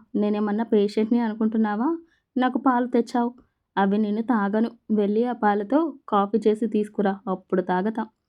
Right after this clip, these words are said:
నీరసంగా ఉన్నప్పుడు, కళ్ళు తిరుగుతున్నప్పుడు కాఫీలు టీలు కాదు బామ్మ తాగాల్సింది."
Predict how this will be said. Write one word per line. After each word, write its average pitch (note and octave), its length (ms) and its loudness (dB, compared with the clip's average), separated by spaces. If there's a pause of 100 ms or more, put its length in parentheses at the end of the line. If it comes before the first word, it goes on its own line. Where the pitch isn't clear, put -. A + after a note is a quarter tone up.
(460)
నీరసంగా F4 520 6
ఉన్నప్పుడు, B3+ 360 0
కళ్ళు B3 300 2
తిరుగుతున్నప్పుడు A3+ 600 0
కాఫీలు A#3 480 0
టీలు G3+ 260 0
కాదు F#3+ 300 -2
బామ్మ F#3 280 -2
తాగాల్సింది." F#3+ 800 -4